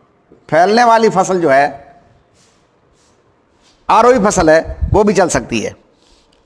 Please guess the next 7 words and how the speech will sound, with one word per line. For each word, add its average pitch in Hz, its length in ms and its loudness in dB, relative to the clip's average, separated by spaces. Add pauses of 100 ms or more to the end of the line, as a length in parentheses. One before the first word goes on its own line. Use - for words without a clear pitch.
(4000)
कीटों 233 340 0
को 277 160 2 (2250)
आश्रय 220 480 0
देने 233 280 2
वाली 208 420 0 (4000)
फसलें 196 360 0
उगाना। 127 480 -4